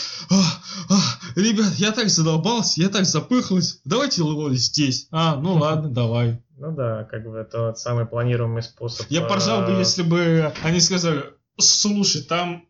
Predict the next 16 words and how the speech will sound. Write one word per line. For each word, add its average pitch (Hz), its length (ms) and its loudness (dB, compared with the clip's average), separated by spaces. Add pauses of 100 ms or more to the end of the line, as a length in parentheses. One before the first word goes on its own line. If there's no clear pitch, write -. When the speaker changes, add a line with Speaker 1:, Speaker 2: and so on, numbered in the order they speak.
(140)
Speaker 1:
за 160 240 -2
дверью 196 420 -2
есть 165 160 2
зал 247 260 -2 (520)
побольше, 180 680 0
поэпичнее, 175 560 2
давай, 233 200 0
может, 202 240 0
там». 135 300 -4 (280)
<laughs> - 300 -8
А 180 100 0
то 196 120 -2
здесь 196 300 2
как-то, 160 540 -4 (100)
как, 160 120 -8 (400)
картинка 170 720 -2